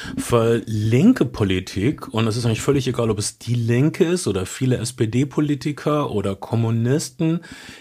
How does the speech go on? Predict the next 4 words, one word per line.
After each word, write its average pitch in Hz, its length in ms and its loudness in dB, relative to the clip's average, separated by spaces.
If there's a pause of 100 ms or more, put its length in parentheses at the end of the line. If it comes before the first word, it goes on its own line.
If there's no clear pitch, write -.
(140)
die - 200 -8
Arbeit 143 600 0
fetischisiert. 123 1500 0
Deshalb 117 500 0